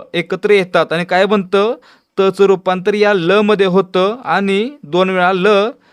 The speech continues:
तयार होतं. ठीक आहे, ही काय आहे? त ची विशेष संधी. म्हणजे ज्या ठिकाणी त पुढे ल आले की काय होणार?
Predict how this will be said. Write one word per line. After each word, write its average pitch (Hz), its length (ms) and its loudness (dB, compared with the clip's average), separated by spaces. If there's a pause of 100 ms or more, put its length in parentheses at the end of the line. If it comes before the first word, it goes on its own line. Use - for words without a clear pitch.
(240)
तयार 165 260 2
होतं. 147 320 0
ठीक 240 300 -4
आहे, 143 200 0 (1400)
ही 190 80 -4
काय 202 180 0
आहे? 202 220 2 (160)
त - 20 4
ची 196 280 -2
विशेष 190 400 0
संधी. 151 540 -2 (100)
म्हणजे 180 340 0
ज्या 180 100 0
ठिकाणी 202 420 0
त 214 180 -4
पुढे 202 380 2
ल 190 140 0
आले 202 280 2
की 185 200 -6
काय 196 80 4
होणार? 202 360 2